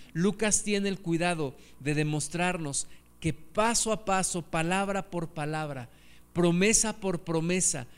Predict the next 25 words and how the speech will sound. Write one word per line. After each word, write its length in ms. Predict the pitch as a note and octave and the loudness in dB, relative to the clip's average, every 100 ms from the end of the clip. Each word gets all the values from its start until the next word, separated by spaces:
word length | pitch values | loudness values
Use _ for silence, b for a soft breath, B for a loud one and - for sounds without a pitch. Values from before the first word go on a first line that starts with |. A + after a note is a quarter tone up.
| B | B
Jesús 440 | - C#3+ - F#3 - | -4 0 2 0 -2
fue 140 | F#3+ | -4
cumpliendo 540 | F3+ D#3+ E3 E3+ E3 | -4 -6 -4 -4 -4
con 220 | D3+ C#3 C3 | -8 -8 -8
los 140 | B2 | -10
profetas. 680 | - A#2+ B2+ A#2+ A2+ - - B B - | -10 -10 -8 -10 -10 -10 -10 B B -2
Jesús 320 | C#3+ F#3 D#3+ | 0 0 0
fue 120 | F3+ | -4
cumpliendo 640 | - E3 D#3+ F3 F3 G3+ - - - - - - - - - - | -2 -4 -2 -2 -2 -6 -10 -16 -20 -20 -20 -20 -20 -20 -20 -16
con 180 | - C3+ | -8 -4
la 80 | B2+ | -4
ley, 280 | B2+ B2+ G#2+ - - - - - - | -4 -6 -8 -14 -20 -20 -20 -18 -10
detalle 540 | D3 - F3 F3 E3 | -8 -4 -4 -2 -4
por 320 | - C3+ C3 | -6 -10 -8
detalle. 420 | B2 - C3+ B2+ A#2+ | -8 -6 -6 -4 -4
Y 100 | D3+ | -2
eso 380 | D3+ F3+ E3+ - | 0 0 -4 -4
debe 220 | D3+ F3+ | 0 0
de 100 | F3 | 2
ser, 320 | D3+ F3+ F3 - B B B B | 2 0 -2 -6 B B B B
eh, 520 | - D3+ C#3+ C#3 C3+ - - | -4 0 2 2 -2 -6 -8
motivo 460 | C3+ - F3+ E3+ | -6 0 2 2
de 140 | D#3 C#3+ | 2 0
gran 300 | D3+ D#3 D#3 | 0 -2 0
gozo, 440 | D#3+ D#3+ - G3+ | 0 0 -4 -8